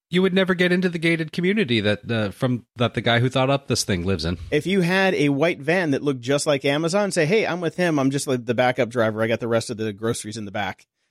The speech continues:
Speaker 2: There's totally ways to
Speaker 1: <laughs>
Speaker 2: social engineer your way around that, man. Come on.
Speaker 1: Yeah, okay.
Speaker 2: You've listened to this
Speaker 1: It's,
Speaker 2: show
Speaker 1: it's
Speaker 2: long
Speaker 1: a,
Speaker 2: enough.
Speaker 1: it's a dumb idea.
Speaker 2: It is a
Speaker 1: And
Speaker 2: dumb idea.
Speaker 1: I can't imagine too many people ever doing this. Uh,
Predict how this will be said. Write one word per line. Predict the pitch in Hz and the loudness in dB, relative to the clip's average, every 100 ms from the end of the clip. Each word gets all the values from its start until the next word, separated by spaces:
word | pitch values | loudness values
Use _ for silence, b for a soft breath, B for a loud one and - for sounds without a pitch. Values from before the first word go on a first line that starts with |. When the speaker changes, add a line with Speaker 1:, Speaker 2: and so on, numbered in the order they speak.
| - | -2
Speaker 2:
There's | 214 - | -2 0
totally | 202 202 | 0 2
ways | 151 135 | 4 2
to | 123 202 | 2 0
Speaker 1:
<laughs> | |
Speaker 2:
social | 123 156 110 | 0 -2 -6
engineer | 110 110 104 | -8 -6 -6
your | 101 104 | -4 -4
way | 101 | -4
around | 104 98 101 | -6 -8 -8
that, | 98 - | -10 -4
man. | 135 175 180 - _ _ - | -2 -2 -4 -12 _ _ -4
Come | 220 156 | -2 -2
on. | 120 117 107 | -2 -2 0
Speaker 1:
Yeah, | 95 80 | 0 0
okay. | 101 - - | -4 -2 0
Speaker 2:
You've | 247 | 2
listened | 190 170 | 2 2
to | |
this | 143 - | 2 2
Speaker 1:
It's, | 147 | 2
Speaker 2:
show | |
Speaker 1:
it's | 135 | 2
Speaker 2:
long | 127 | 2
Speaker 1:
a, | |
Speaker 2:
enough. | 135 147 170 - _ _ _ _ _ _ - | 2 2 0 -6 _ _ _ _ _ _ -2
Speaker 1:
it's | 165 - | 0 2
a | |
dumb | 101 95 78 | 2 2 0
idea. | 80 78 - - | -2 -6 -8 -2
Speaker 2:
It | 131 | 0
is | 120 | 0
a | 98 | 0
Speaker 1:
And | 95 | -2
Speaker 2:
dumb | 90 | -6
idea. | 92 95 | -8 -6
Speaker 1:
I | 110 110 113 | -2 0 0
can't | 135 107 98 | 2 0 0
imagine | 92 85 85 85 | 0 2 2 0
too | 78 80 | 0 0
many | 80 76 | 0 0
people | 85 73 76 | -2 0 -2
ever | 69 | 0
doing | 73 67 67 | -2 -2 -2
this. | 67 - | -2 -2
Uh, | 85 87 80 - | -2 -4 -6 -6